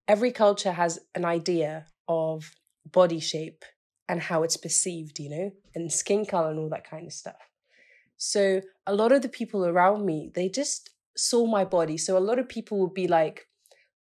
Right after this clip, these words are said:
"Oh my God, you have a really big ass." So in Egypt, when I was back home,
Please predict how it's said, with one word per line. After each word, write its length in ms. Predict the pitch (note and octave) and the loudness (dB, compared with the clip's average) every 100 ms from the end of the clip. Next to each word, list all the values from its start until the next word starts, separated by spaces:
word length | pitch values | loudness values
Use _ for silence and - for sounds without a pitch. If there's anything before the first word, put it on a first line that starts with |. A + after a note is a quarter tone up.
| - | -10
"Oh 80 | G#3+ | -4
my 140 | G#3 | -4
God, 260 | G#3 F#3+ D#3+ | 0 -2 -2
you 60 | |
have 160 | D#3 F3 | -8 -8
a 60 | E3+ | -6
really 260 | E3 D#3+ | -4 -6
big 260 | D#3+ D#3 - | -6 -8 -10
ass." 420 | F3 - - - - - _ | -12 -12 -10 -12 -12 -20 _
So 420 | - G#3 F#3+ F#3 - | -2 4 4 4 0
in 200 | G3 G3 A3+ | -2 -2 0
Egypt, 680 | B3 C4+ G#3 C#3+ C#3 - - | 2 2 2 0 0 -6 -4
when 120 | F3 | 0
I 80 | F3 | 0
was 140 | F3 | -2
back 260 | - E3+ - | 2 2 2
home, 420 | G3 E3 D3+ D#3+ | 2 4 2 -6